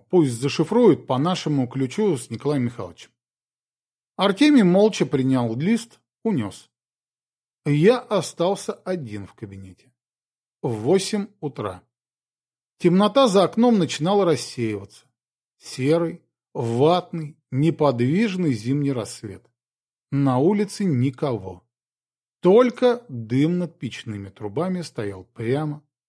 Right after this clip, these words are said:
как столбы. Слышно было где-то далеко, в стороне Хабаровских высот, звякнул колокол ранней обедни.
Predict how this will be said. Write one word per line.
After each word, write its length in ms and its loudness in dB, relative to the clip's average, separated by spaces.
как 180 -14
столбы. 480 -12
Слышно 560 0
было 260 6
где-то 340 -2
далеко, 600 2
в 80 -20
стороне 520 2
Хабаровских 800 -4
высот, 480 -4
звякнул 840 0
колокол 600 -2
ранней 380 -4
обедни. 560 -14